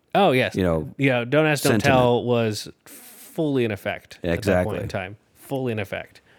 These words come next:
Speaker 2: Yeah.
Speaker 1: Um,
Speaker 2: Thank goodness that's long gone, but it, it's, it's fascinating of
Speaker 1: Yeah.
Speaker 2: where, of how far we've come since then.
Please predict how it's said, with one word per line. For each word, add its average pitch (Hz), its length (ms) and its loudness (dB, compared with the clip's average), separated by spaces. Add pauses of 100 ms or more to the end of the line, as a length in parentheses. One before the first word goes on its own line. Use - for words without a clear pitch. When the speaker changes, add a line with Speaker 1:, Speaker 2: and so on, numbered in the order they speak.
(140)
Speaker 2:
Yeah. 85 260 -2 (500)
Speaker 1:
Um, 135 220 -14 (360)
Speaker 2:
Thank 92 200 -2
goodness 80 280 -6
that's - 300 -10
long 85 320 -4
gone, 78 340 -4
but 80 140 -6
it, 87 180 -4
it's, - 260 -6
it's 107 220 -8
fascinating 82 600 -4
of 76 80 -14 (200)
Speaker 1:
Yeah. 107 400 -6
Speaker 2:
where, 107 280 2 (200)
of 95 120 -2
how 95 200 0
far 90 260 2
we've 80 180 -2
come 80 440 -4 (400)
since 82 400 -4
then. 69 300 -12